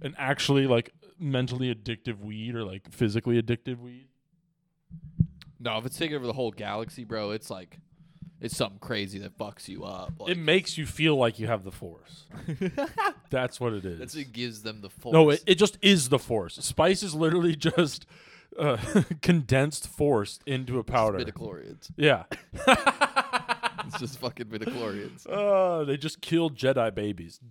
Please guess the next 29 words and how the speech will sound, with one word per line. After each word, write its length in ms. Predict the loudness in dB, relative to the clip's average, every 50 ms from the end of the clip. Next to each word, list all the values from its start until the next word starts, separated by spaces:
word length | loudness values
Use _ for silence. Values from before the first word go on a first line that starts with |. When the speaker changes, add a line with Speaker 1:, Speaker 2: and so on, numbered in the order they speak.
| 0 2
Speaker 1:
That's 280 | 4 4 4 2 2
why 160 | 2 4 4 4
Spice 420 | 2 2 4 6 6 6 4 2
is 100 | -2 -2
so 180 | 2 4 4 4
big 520 | 4 6 6 6 6 6 4 0 -4 -10 -6
after 380 | -2 0 0 0 0 0 0 2
the 120 | 2 2
fucking 540 | 2 2 2 2 2 0 -4 -4 -6 -8 -10 -12 _ _ _ _ _ _ _ _ _ _ -4
original 420 | -2 0 0 -2 -2 -4 -6 -6
trilogy. 540 | -4 -4 -2 -2 -2 -2 0 0 0 -2 -4 _ _ _ _ _ _ _ _ -20 -16
Speaker 2:
<laughs> 0 | -14 -14 -14 -16 _ _ _ 4
They 100 | 8 8
Speaker 1:
Or 40 | 8
Speaker 2:
just 80 | 8 8
Speaker 1:
the 120 | 4 4 4
prequel 400 | 6 6 6 6 6 4 2 2
Speaker 2:
Yeah, 60 | 2
Speaker 1:
trilogy. 440 | 0 -2 0 -2 -2 -2 -2 -4 -4
Speaker 2:
they 120 | -6 -8
just 160 | -10 -12 -12 -10
mined 340 | -8 -6 -4 -4 -6 -6 -6
it 80 | -6
all. 300 | -4 -2 -2 -2 -2 -4 -2 0
Speaker 1:
From 220 | 2 2 4 4
the 60 | 2
Speaker 2:
Fuck. 80 | 2 4
Speaker 1:
dead 360 | 6 6 6 6 4 0 -2
Jedis. 720 | 4 6 6 8 8 6 6 4 0 -8 -10 -10 -10 -14